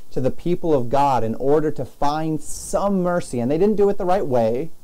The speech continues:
and they didn't do it in a way that, that, that would have been, um, a best as far as God is concerned, and yet they did it.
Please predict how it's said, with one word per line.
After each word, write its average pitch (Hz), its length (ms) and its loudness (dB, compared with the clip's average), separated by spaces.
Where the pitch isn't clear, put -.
and 165 140 2
they 160 60 2
didn't 190 240 2
do 190 140 4
it 196 80 2
in 156 100 0
a 156 60 0
way 151 180 4
that, 143 260 2
that, 139 300 2
that 135 180 4
would 147 160 4
have 127 160 0
been, 135 420 0
um, 117 300 -2
a 123 100 -2
best 127 560 -2
as 123 160 -6
far 135 200 2
as 120 120 0
God 135 300 0
is 127 120 -2
concerned, 135 480 -4
and 151 160 2
yet - 140 0
they 139 120 -2
did 185 220 2
it. - 220 -2